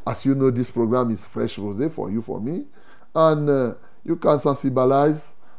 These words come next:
many peoples around you, yes, to come and to be together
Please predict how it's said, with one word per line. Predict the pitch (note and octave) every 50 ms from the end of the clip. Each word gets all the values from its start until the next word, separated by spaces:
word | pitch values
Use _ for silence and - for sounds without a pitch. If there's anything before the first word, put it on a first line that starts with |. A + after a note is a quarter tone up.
| - - - - -
many | A2+ G#2 B2 C3+ C#3 C#3+
peoples | C3+ - C3 A2 - A#2 G#2+ G#2+ A2+ C#3+ - - - - - -
around | A#2+ A#2 A#2 B2+ B2 A#2+ A#2 A#2
you, | G#2 G#2 G2+ G#2 C3 G#3 - - - - - - - -
yes, | G#2+ G#2+ A2 A#2+ B2+ C3 C#3+ D3+ - - - - - - - - - - - -
to | - E3+ D#3 D#3 C#3 C3+ C3 C3 - - -
come | - - G3 G3 F3+ C#3 A2 F#2 - - - - - - - -
and | A#2 A#2 A#2 A#2 A2+ A#2 B2 A#2+ - - -
to | - A#2 A2 A2 G#2+ G2+ F#2+ - - - - - F2+
be | F2+ A#2+ C3+ C3
together | - - A#2+ G2 G2+ A#2 A2+ A2+ B2 A#2+ B2 B2+